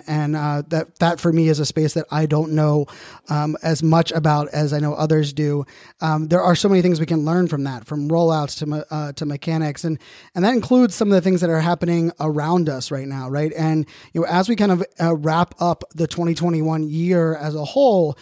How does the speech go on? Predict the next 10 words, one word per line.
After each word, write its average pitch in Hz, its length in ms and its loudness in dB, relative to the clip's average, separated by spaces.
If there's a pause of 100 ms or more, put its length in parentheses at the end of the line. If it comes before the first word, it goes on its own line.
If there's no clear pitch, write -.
(280)
you 170 80 0
know, 170 40 4
for 190 180 0
me, 214 280 4
this 190 180 2
is 175 140 0
where, 175 300 2
you 175 180 0
know, 156 300 -2
I 165 260 -4